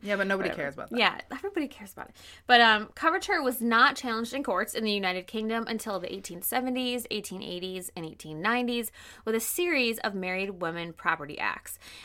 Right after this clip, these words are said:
Speaker 2: I'm not exactly sure what this means, but I find it interesting that coverture was dismantled by laws regarding property when coverture affected all aspects of women's life, not just property ownership. So we've talked about, like, the, their liability for crimes and, um,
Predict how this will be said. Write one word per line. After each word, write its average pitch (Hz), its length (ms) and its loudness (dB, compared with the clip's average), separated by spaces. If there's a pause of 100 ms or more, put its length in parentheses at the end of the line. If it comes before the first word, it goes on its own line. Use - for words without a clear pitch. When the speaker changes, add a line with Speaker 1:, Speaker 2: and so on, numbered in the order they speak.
Speaker 2:
I'm 233 100 2
not 233 120 6
exactly 214 400 2
sure 330 360 4
what 220 140 0
this 190 140 -4
means, 285 340 2 (240)
but 233 80 2
I 247 80 4
find 302 320 2
it - 100 -2
interesting 240 460 -2
that 190 100 -4
coverture 262 440 -2
was 226 160 0
dismantled 214 720 -2
by 185 140 2
laws 185 440 6
regarding 170 320 -4
property 208 720 6 (240)
when 220 160 2
coverture 247 480 0
affected 196 500 -4
all 247 200 12
aspects 190 460 0
of 170 80 -12
women's 165 380 -8
life, - 240 -8
not 214 240 4
just 180 160 -12
property 175 400 -8
ownership. 165 460 -8
So 254 80 -4
we've 240 120 -2
talked 247 240 4
about, 208 380 6
like, 190 300 0
the, 175 320 2
their 175 320 -2
liability 170 420 0
for - 160 -10
crimes 208 680 6
and, 170 300 -4
um, 170 320 2